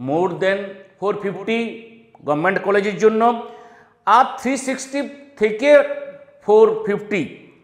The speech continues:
এরা নন গভর্নমেন্ট college, private college, এটার জন্য, আহ, apply করবে এই মার্কসটা পেয়ে থাকলে। চলে আসি তিন নম্বরে।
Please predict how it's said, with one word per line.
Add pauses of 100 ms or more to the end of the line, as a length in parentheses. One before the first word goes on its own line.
(140)
এরা
নন
গভর্নমেন্ট
college,
private
college, (480)
এটার
জন্য,
আহ,
apply (140)
করবে
এই
মার্কসটা
পেয়ে
থাকলে। (1000)
চলে
আসি (520)
তিন
নম্বরে।